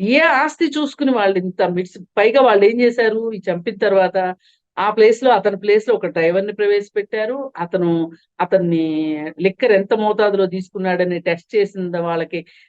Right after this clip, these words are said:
ఆ, వాళ్ళు రక్త నమూనాలు మార్చేసిన డాక్టర్లు, ఇలా రకరకాలుగా, అన్ని రకాలుగా, ఆ, ఆఖరికి, ఉమ్, షిండే ఫోన్ చేశాడంట వాళ్ళకి, సీఎం,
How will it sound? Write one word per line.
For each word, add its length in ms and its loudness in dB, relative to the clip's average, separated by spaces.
ఆ, 340 -2
వాళ్ళు 260 2
రక్త 300 -2
నమూనాలు 520 2
మార్చేసిన 600 -2
డాక్టర్లు, 640 -4
ఇలా 320 0
రకరకాలుగా, 920 -2
అన్ని 1080 2
రకాలుగా, 760 -2
ఆ, 420 -2
ఆఖరికి, 480 -4
ఉమ్, 540 -12
షిండే 580 2
ఫోన్ 260 0
చేశాడంట 480 -2
వాళ్ళకి, 420 -8
సీఎం, 380 2